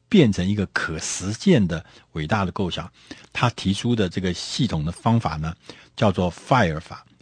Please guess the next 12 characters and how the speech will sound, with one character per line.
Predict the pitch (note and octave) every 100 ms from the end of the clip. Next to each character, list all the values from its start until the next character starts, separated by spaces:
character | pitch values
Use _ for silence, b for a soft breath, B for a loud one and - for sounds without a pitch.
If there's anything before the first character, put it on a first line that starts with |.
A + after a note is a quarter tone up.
| _
，F | - A2+ -
I | G2+ G2
R | E2+ E2
E。 | F2+ F#2 E2+ B B B B _
F | C3+ C3 F2
呢， | E2
叫 | F2 G2
focus， | E2+ - B2 G2+ - - _
就 | - E2
是 | E2+ -
聚 | - G#2
焦。 | - G2 F#2+